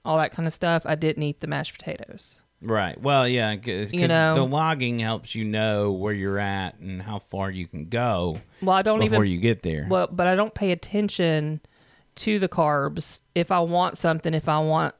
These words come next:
Speaker 1: like, the Hawaiian rolls or whatever, I'll eat them. But if I see a chance to cut the carbs out, I do. Does that make sense?
Speaker 2: Right.
Speaker 1: And I'm not really eating any less food than I normally do. I think it's really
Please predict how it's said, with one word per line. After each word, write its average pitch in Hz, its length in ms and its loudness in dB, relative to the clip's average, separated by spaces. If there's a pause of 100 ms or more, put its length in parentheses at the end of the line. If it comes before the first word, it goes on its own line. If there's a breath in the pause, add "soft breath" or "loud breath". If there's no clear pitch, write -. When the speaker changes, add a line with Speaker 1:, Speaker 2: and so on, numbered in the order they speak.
(140)
Speaker 1:
like, 160 240 0 (100)
the 160 120 -2
Hawaiian 147 420 0
rolls 143 260 -2
or 147 60 -6
whatever, 147 380 0
I'll 147 180 0
eat 190 240 0
them. 143 380 0 (360 loud breath)
But 180 440 2 (100)
if 175 160 0
I 170 80 4
see 202 240 2
a 196 60 2
chance 165 360 -2
to - 80 -8
cut - 240 -2
the 160 60 -8
carbs 151 380 0
out, 139 260 0
I 151 80 -2
do. 147 360 -4 (260)
Does 165 100 -6
that 160 140 0
make 160 160 -4
sense? 165 480 -2
Speaker 2:
Right. 101 320 2 (240 loud breath)
Speaker 1:
And 208 100 2
I'm 233 80 4
not - 160 4
really 202 220 4
eating 190 340 0 (160)
any 170 180 2
less 151 320 2
food 208 420 2
than 147 120 0
I 147 60 0
normally 143 380 0
do. 147 340 -4
I 151 80 0
think 190 200 2
it's 160 160 -2
really 165 380 2